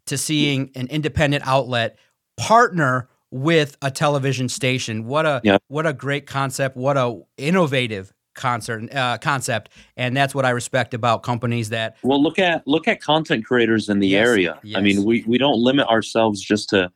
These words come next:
Speaker 2: you know, "Oh, if, if you're not on radio, John, or if you're not on T V, you're not, you're not good enough for us." No, no. I, I know so many YouTubers, so many podcasters, like, the, all these people have a unique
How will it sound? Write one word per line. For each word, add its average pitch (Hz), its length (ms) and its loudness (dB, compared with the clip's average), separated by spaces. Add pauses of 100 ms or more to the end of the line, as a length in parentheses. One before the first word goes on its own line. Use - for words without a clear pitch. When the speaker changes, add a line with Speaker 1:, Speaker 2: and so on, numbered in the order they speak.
(320)
Speaker 2:
you 95 60 0
know, 92 180 2
"Oh, 117 220 4
if, - 220 -4 (200)
if - 140 -8
you're 101 100 4
not 190 220 2
on 120 140 0
radio, 98 500 2
John, 80 320 -4
or 80 140 -8
if - 200 -12
you're 95 140 4
not 196 200 2
on 123 120 4
T 135 180 2
V, 98 260 0 (320)
you're 143 200 0
not, 190 240 0 (220)
you're 123 160 2
not 135 240 0
good 110 140 4
enough 85 280 -4
for 85 200 -2
us." 80 280 -10
No, 151 360 4
no. 101 400 2
I, 139 200 2 (440)
I 185 120 2
know 151 160 2
so 170 380 0
many 120 260 4
YouTubers, 90 600 0
so - 360 0
many 156 220 2
podcasters, 90 920 0
like, 98 220 0 (500)
the, 175 400 0
all 190 200 2
these 175 220 0
people 175 300 0
have 143 220 2
a 135 100 2
unique 131 420 2